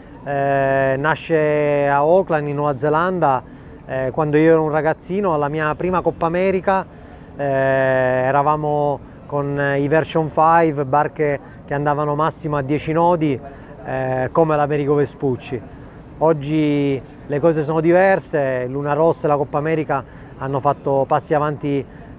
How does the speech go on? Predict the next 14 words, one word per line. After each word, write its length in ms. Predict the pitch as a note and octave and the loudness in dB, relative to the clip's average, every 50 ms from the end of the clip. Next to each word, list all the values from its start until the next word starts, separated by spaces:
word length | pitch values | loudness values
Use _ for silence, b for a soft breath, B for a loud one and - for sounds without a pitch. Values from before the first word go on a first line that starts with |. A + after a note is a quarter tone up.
| - | -10
eh, 300 | - C3+ C#3 C3 C3 C3 B2+ | -6 -4 -2 -2 -2 -2 0
da 160 | C#3 D3 C#3 | 0 0 0
gigante 500 | A#2+ B2+ C#3+ D3 D#3+ D#3+ E3 D3 C#3+ D#3 | -2 -2 -2 0 0 0 0 -2 -2 -2
nella, 760 | D3 C#3+ C#3 C#3 C#3+ C3+ C3+ C3 C3 C3 B2+ B2+ B2+ B2+ B2+ C3 | -2 0 0 2 2 4 4 4 4 4 2 2 2 0 0 -2
in, 160 | C#3 D3 B2+ | -4 -4 -4
nella 300 | D#3+ D#3 C3+ C#3+ D3+ D3+ | -4 -4 -2 0 0 0
tecnologia, 720 | D3 E3 D#3 - D3+ D#3 D#3 D3+ B2+ B2+ D#3+ F3+ F3+ D#3+ | 0 -2 -4 -4 0 0 0 0 0 0 2 2 2 2
nella 160 | D3 C#3+ C#3+ | 2 -2 -2
velocità, 580 | C#3 D#3 D#3+ D3+ - G3+ E3 - G#3 G#3 G3+ - B B B B B B B B B | 0 0 -2 -2 -4 -4 0 2 2 2 2 0 B B B B B B B B B
eh, 200 | - C#3 C#3 C#3 | -6 -4 -4 -2
però 360 | - F3+ F3+ F#3+ F#3+ F#3 F3 | 2 2 4 6 6 6 6
l'amore 360 | E3 E3 E3 E3+ F#3 F#3 F3+ E3 | 6 4 2 2 2 2 2 2
continua 720 | E3 F#3+ F#3 D3+ - G#3 A3 A3+ G#3+ F#3 E3 D3+ D3 C#3 | 0 -2 -4 -4 -4 -2 -2 0 0 0 0 0 -2 -2
e, 340 | C#3 C#3 C#3 C3+ C3+ B2 | -4 -4 -4 -4 -6 -8